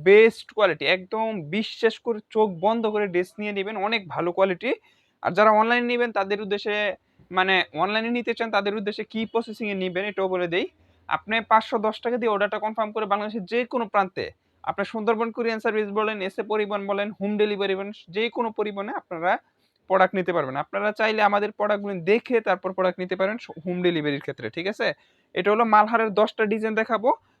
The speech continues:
সবাই ভিডিওটা এক মিনিট স্কিপ করবেন না, বিশেষ করে যারা নতুন উদ্যোক্তা বিজনেস করতে চান।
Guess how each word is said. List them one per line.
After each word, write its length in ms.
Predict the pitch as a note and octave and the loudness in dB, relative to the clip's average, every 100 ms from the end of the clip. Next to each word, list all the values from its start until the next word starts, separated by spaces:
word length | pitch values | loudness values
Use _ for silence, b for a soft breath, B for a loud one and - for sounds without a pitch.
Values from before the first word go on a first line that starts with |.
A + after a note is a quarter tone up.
| _ | _
সবাই 380 | - A3 A3+ B3 G#3+ | 0 4 6 6 4
ভিডিওটা 340 | G#3+ G3 C3 - F#3 G#3+ | -2 -2 -2 -2 0 -2
এক 80 | A3+ - | -4 -8
মিনিট 180 | A#3 A3 A3 | -8 -6 -8
স্কিপ 220 | _ G#3+ G3+ - | _ -8 -6 -2
করবেন 260 | G#3+ G3+ G#3 | -2 -2 -4
না, 40 | A3+ F#3+ | -4 -4
বিশেষ 200 | G3+ - - | -8 -10 -6
করে 120 | G#3+ G3+ | -4 2
যারা 160 | G3 F#3 D3 E3+ | 4 4 0 -4
নতুন 280 | G#3 - A#3+ A#3+ | -4 -4 -2 0
উদ্যোক্তা 320 | A3+ A3 A3+ E3+ | 0 0 0 -2
বিজনেস 320 | F#3 F#3 A#3 - | -6 -4 -6 -2
করতে 180 | A#3 A3 G#3+ | -2 -2 -2
চান। 140 | G#3+ | -2